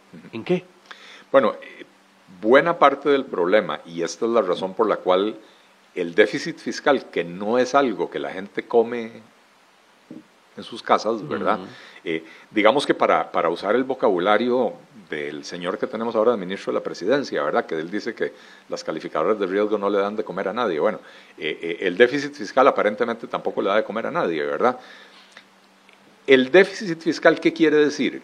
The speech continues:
Speaker 1: Quiere decir que cada año el gobierno gasta más de lo que recauda. Y cuando uno gasta más de lo que le ingresa,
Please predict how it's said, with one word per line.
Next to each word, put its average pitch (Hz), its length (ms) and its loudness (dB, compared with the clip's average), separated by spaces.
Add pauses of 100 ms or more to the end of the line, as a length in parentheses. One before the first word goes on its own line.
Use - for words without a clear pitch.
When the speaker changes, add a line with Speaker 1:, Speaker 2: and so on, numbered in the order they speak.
Speaker 1:
Quiere 143 260 8
decir 170 480 4
que - 140 -6
cada 175 440 4
año 87 260 -2 (640)
el 135 160 4
gobierno 135 640 6
gasta 113 360 0
más 101 200 -2
de 107 80 -4
lo 101 100 -4
que 98 120 -8
recauda. 73 520 -6 (800)
Y 117 100 -4
cuando 113 280 2
uno 160 220 2
gasta 170 400 4
más 156 260 -2
de 98 100 0
lo 90 140 -2
que 123 100 2
le 147 120 0
ingresa, 147 580 2